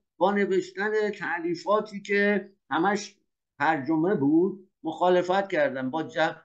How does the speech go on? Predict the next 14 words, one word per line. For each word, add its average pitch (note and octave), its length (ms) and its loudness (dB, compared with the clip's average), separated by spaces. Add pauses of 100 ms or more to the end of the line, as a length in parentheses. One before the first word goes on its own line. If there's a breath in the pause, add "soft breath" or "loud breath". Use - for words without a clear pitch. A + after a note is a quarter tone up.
(280)
ساختن E3 420 2
کتاب‌هایی E3+ 1040 2 (200)
که E3 240 2
سی - 260 -6
صفحه، D#3 320 -2
سی D3+ 240 -12
صفحه، D3 400 2
هگل، D#3+ 640 2
دریدا، D#3+ 760 -2 (200)
نمی‌دونم، D#3 640 0 (160)
اه، B2+ 180 -6 (220)
اسپینوزا، D#3 880 2
ایکس، E3+ 460 -8
ایگرگ، D#3 680 2